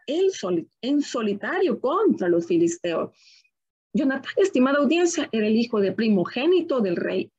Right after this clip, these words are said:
Saúl. Esto hacía a Jonatán más que a un príncipe, pues era el príncipe heredero a las expectativas de todos. Jo-, Jonatán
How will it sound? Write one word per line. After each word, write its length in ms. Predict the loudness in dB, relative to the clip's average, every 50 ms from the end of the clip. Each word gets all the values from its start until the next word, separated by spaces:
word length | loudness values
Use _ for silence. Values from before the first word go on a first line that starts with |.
| _ _
Saúl. 460 | -12 -8 -4 -2 0 0 -2 -2 -6 -12 -20 -20 -20 -20 -16 -10
Esto 400 | -6 -6 -6 -6 -6 -4 -4 -2
hacía 440 | -2 -2 -4 -2 0 0 2 0 0 -2
a 220 | -2 -2 -2 -4 -6 -4
Jonatán 600 | -2 0 2 2 2 0 -2 -2 -2 0 0 2 2 4
más 360 | 2 2 2 0 -4 -6 -6
que 120 | -6 -4
a 40 | 0
un 140 | 2 2 2
príncipe, 720 | 2 2 2 2 2 0 0 -4 -6 -4 -4 -6 -6 -6 _ _ _
pues 220 | -6 -6 -6 -6 -6
era 220 | -6 -4 -2 -2 -2
el 200 | -2 -4 -4 -4
príncipe 540 | -4 -2 -2 -2 -2 -2 -4 -4 -4 -2
heredero 600 | -2 -2 -2 -2 -2 -2 -2 -2 -2 -2 -4 -4 -6 -10 -20 -16 -14 -12 -8
a 120 | -4 -2
las 220 | -2 -2 -2 -2 -4
expectativas 680 | -6 -6 -6 -8 -8 -6 -6 -4 -2 0 0 2 2 0
de 100 | 0 0
todos. 420 | 0 0 0 2 2 2 0 0
Jo-, 260 | 0 0 0 0 0 0
Jonatán 680 | 0 0 0 -2 -2 -4 -6 -6 -6 -4 -2 -2 -4